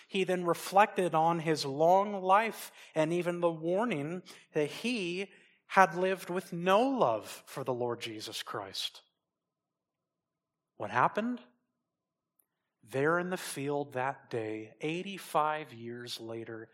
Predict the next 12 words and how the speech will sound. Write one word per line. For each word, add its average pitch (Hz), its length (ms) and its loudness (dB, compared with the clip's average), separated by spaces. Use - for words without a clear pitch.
after 113 320 -12
hearing 120 380 -10
the 139 80 -10
gospel, 107 680 -10
Mister 160 460 -6
Luke 123 340 -6
Short 107 480 -8
was 104 140 -10
saved. 98 580 -10
He 113 160 -14
was 104 180 -12
converted. 120 640 -8